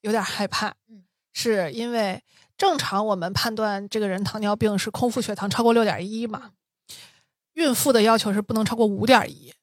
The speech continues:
Speaker 1: 其实要求已经很高了。
Speaker 2: 好高啊。
Speaker 1: 对。然后我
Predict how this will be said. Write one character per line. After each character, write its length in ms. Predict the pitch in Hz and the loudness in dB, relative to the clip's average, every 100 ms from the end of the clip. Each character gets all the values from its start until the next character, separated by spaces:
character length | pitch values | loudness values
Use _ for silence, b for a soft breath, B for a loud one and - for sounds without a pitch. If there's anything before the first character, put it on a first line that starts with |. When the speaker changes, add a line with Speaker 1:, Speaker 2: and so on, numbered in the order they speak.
| _ _ | _ _
Speaker 1:
其 200 | - 285 | 0 2
实 120 | 277 | 4
要 140 | 302 294 | 6 6
求 140 | 294 | 6
已 20 | |
经 140 | 226 226 | 2 4
很 240 | - 214 - | 4 2 -2
高 240 | 175 156 | 0 0
了。 80 | 170 | 0
Speaker 2:
好 80 | 190 | -2
高 260 | 214 269 | 2 4
啊。 140 | 277 - - | 2 -2 0
Speaker 1:
对。 260 | 220 - - _ _ _ _ _ | 0 0 -8 _ _ _ _ _
然 100 | 226 | -2
后 320 | 254 262 220 - | 2 2 0 -4
我 580 | 240 208 190 175 175 | 2 4 4 2 -2